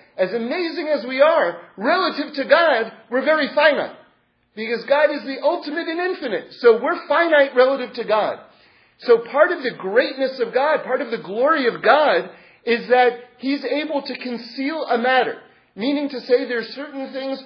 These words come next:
we're never going to understand. Right? But it says, it continues, "It's the glory of a king to examine a matter." And on some level,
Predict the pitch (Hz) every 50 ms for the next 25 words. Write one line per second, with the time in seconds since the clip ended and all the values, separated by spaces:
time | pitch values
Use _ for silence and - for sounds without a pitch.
0 | - - _ - 233 262 254 240 240 277 302 302 311 294 294 302 294 294 294 285
1 | 285 294 277 277 294 277 269 277 - - - 311 330 349 294 - - - - _
2 | _ _ _ _ _ _ _ _ _ _ _ _ _ - 156 180 208 233 262 269
3 | - - - _ _ _ _ _ 135 120 - 254 311 320 277 165 - - - -
4 | _ _ _ _ _ _ _ _ _ _ _ _ _ _ _ _ _ _ - 175
5 | 170 - - 226 254 269 240 226 175 165 165 - 170 151 151 214 311 302 269 180
6 | 147 160 175 - - - _ _ - 196 190 190 185 180 202 - 214 247 269 294
7 | 294 262 226 202 185 180 175 - - 294 330 330 285 233 233 233 - - - _
8 | _ _ _ - 226 247 247 196 170 165 170 247 269 285 302 302 269 233 208 180
9 | 165 151 143 - - - - _ _ _ _ _ _ _ _ _ _ _ _ _
10 | _ - 185 190 208 214 196 196 196 - - 262 285 277 269 254 247 247 247 254
11 | 247